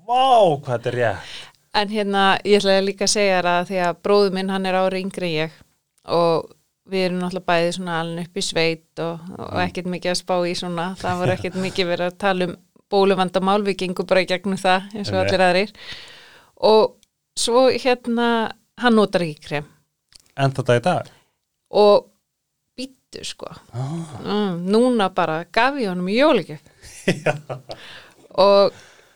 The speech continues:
Speaker 2: heldur að minn hafi ekki komið og sagt bara, „Heyrðu, þetta er að virka.“
Speaker 1: Einmitt.
Speaker 2: Þannig að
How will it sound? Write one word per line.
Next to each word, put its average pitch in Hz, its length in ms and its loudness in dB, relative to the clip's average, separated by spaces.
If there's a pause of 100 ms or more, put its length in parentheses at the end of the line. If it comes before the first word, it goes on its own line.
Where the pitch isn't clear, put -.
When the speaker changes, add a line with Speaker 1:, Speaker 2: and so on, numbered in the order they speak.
Speaker 2:
heldur 285 580 0
að 277 60 2
minn 262 180 2
hafi 220 160 2
ekki 180 160 -2
komið 156 500 0
og 180 100 -8
sagt 180 260 -2
bara, 156 120 -4
„Heyrðu, 160 360 -2 (400)
þetta 170 260 0
er 240 220 4
að 165 180 -4
virka.“ - 380 -2 (180)
Speaker 1:
Einmitt. 95 960 -8 (480)
Speaker 2:
Þannig 165 300 0 (100)
að 170 280 0